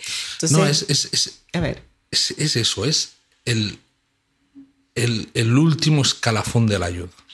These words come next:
Speaker 2: es lo mínimo de lo mínimo. Y, eh, eh, eso que te decía, nadie puede vivir de eso eternamente. Es una ayuda tan puntual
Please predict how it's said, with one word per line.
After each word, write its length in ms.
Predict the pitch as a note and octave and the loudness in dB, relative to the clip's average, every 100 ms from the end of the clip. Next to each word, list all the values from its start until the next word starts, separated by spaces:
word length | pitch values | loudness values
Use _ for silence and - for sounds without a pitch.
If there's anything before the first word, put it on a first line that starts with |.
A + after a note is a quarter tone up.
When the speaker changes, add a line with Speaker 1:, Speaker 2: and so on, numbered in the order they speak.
| - | -4
Speaker 2:
es 120 | B2 | 0
lo 140 | A2+ A#2+ | 2 4
mínimo 340 | D3+ C3+ A#2 | 4 2 2
de 120 | G2+ | 0
lo 100 | F#2 | -2
mínimo. 400 | F#2 F2+ F2+ F2 _ _ _ - - _ _ _ _ _ _ | -2 -2 -4 -8 _ _ _ -20 -20 _ _ _ _ _ _
Y, 280 | C3 E3 A#3 _ _ _ _ _ _ | 0 0 -4 _ _ _ _ _ _
eh, 640 | A2 G#2 G2+ F#2+ F#2+ F#2 - _ - | -6 -4 -4 -6 -6 -10 -14 _ -8
eh, 380 | F#2+ F2+ F2+ - _ - | -8 -10 -14 -20 _ -6
eso 200 | A#2 C3 | -2 -2
que 100 | B2+ | -2
te 100 | B2 | -4
decía, 340 | - - G#2+ A2+ | -4 -6 -4 0
nadie 400 | B2+ C#3+ A2 G#2 | 2 2 0 0
puede 320 | G#2+ G2+ F#2+ | 0 0 0
vivir 380 | F#2 F#2+ F#2+ F#2 | -2 -2 -2 -4
de 180 | G2+ | -2
eso 200 | G2 - | -2 -2
eternamente. 680 | G2 - G#2 F#2+ F#2+ F#2 - - _ _ - _ - _ - | -2 -2 -2 -2 -2 -6 -10 -20 _ _ -20 _ -20 _ -4
Es 100 | C#3 | 0
una 120 | C#3 | 2
ayuda 300 | A#2+ A#2+ A#2 | 4 2 2
tan 200 | A2+ A2+ | 2 4
puntual 680 | C3+ C3+ - F#2 G2 F3 | 6 4 4 2 0 -2